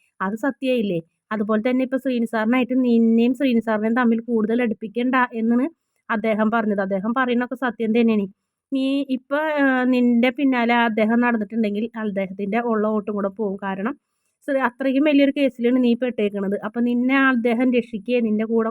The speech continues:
നിന്നെ കൂട്ട് കൊണ്ട് നടക്കുകയോ ചെയ്തിട്ടുണ്ടെങ്കിൽ പണ്ട് നിനക്കറിയാലോ പണ്ടുണ്ടായ ചീത്തപ്പേരൊന്നും മാഞ്ഞു വരുന്നതേ ഉള്ളൂ എന്ന് പറയുമ്പോൾ, "മനസ്സിലായി ചേച്ചി, പറയാതെ തന്നെ എനിക്കെല്ലാം മനസ്സിലായി" എന്ന് പറഞ്ഞ് വിക്രം വണ്ടിയിൽ കയറിയിരിക്കുമ്പോൾ, ഏഹ്, മ-, നമ്മുടെ, ഏഹ്,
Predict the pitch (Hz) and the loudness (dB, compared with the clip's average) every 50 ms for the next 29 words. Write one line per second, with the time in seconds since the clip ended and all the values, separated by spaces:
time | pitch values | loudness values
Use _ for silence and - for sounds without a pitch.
0 | 226 226 233 214 214 220 226 226 240 233 220 214 233 220 226 220 214 214 226 233 | -6 -6 -4 -2 -2 -2 -2 -4 -6 -8 -6 -4 -4 -4 -4 -4 -4 -2 0 -2
1 | 220 208 214 220 220 214 247 233 220 196 196 - 233 226 214 202 214 269 - - | -2 -2 -4 -6 -6 -2 -2 -2 -2 -2 -4 -4 -2 -2 0 0 -2 -4 -6 -10
2 | _ _ _ _ _ _ _ _ _ _ - 294 294 302 311 302 285 285 277 311 | _ _ _ _ _ _ _ _ _ _ -2 0 0 2 2 2 2 2 2 0
3 | 294 277 269 262 262 277 320 320 294 240 220 208 220 220 233 226 233 240 240 254 | 0 0 0 0 0 0 0 0 -2 -2 0 0 2 2 4 4 4 2 2 0
4 | 262 247 247 233 247 240 254 277 277 285 277 277 269 262 262 269 285 311 302 294 | -4 -4 -4 -4 -2 0 2 2 4 4 4 4 4 4 2 2 2 2 2 2
5 | 294 294 294 285 302 294 247 220 226 226 226 208 214 208 202 190 196 196 202 208 | 2 2 2 4 4 4 4 6 4 4 4 2 0 -2 -2 -4 -6 -4 -4 -4
6 | 208 214 214 - 233 247 247 233 226 220 220 - 214 208 202 _ _ _ _ _ | -6 -6 -6 -4 -2 0 2 2 2 0 0 -2 -6 -6 -6 _ _ _ _ _
7 | _ _ _ _ 220 214 208 208 202 196 190 208 220 220 226 220 226 220 240 226 | _ _ _ _ -2 2 2 4 4 4 2 2 2 2 2 2 2 0 -2 -2
8 | 220 214 214 220 220 233 226 226 214 202 196 190 202 214 208 196 196 208 233 240 | -2 0 0 0 0 0 -2 -2 -2 -2 -2 0 0 0 -2 -2 -2 -2 0 0
9 | 247 233 220 220 214 269 339 - _ _ _ _ _ _ _ - 320 320 330 339 | 0 0 -2 -2 -2 -2 -4 -6 _ _ _ _ _ _ _ -2 0 2 2 2
10 | 339 339 339 359 311 262 277 254 262 - 233 220 208 220 262 277 - 220 226 220 | 2 2 4 4 4 4 4 2 2 0 -2 0 0 0 0 0 0 -2 0 0
11 | 214 208 208 208 202 214 208 208 214 214 208 208 196 196 208 226 240 240 - _ | 2 0 0 0 -2 -2 -2 -2 -2 -2 -2 -2 0 0 0 0 0 -2 -6 _
12 | _ _ _ _ _ _ _ _ _ _ _ _ _ _ _ _ _ _ _ _ | _ _ _ _ _ _ _ _ _ _ _ _ _ _ _ _ _ _ _ _
13 | _ _ _ _ _ _ _ _ _ 233 226 220 | _ _ _ _ _ _ _ _ _ -4 -2 -2